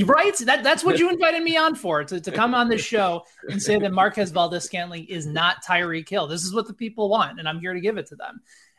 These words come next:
They, sh-, I mean, they're going to get a wide receiver. They have a lot more draft capital to be able to play around with, but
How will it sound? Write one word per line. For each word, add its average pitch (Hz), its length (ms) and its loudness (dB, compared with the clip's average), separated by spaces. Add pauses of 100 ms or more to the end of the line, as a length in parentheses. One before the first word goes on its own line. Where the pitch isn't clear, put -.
(500)
They, 381 480 4
sh-, - 520 0
I - 40 -4
mean, 254 160 4
they're 294 180 4
going 285 220 4
to 220 60 2
get 196 180 4
a - 20 2
wide 160 240 2
receiver. 151 380 -8
They 170 120 0
have 190 300 2
a 170 60 -2
lot 156 240 0
more 165 140 -4
draft 160 420 -2
capital 147 400 -4
to - 140 -18
be 147 120 -8
able 139 220 -10
to - 40 -20
play 160 140 -6
around 139 360 -4
with, 277 300 0 (440)
but 170 380 2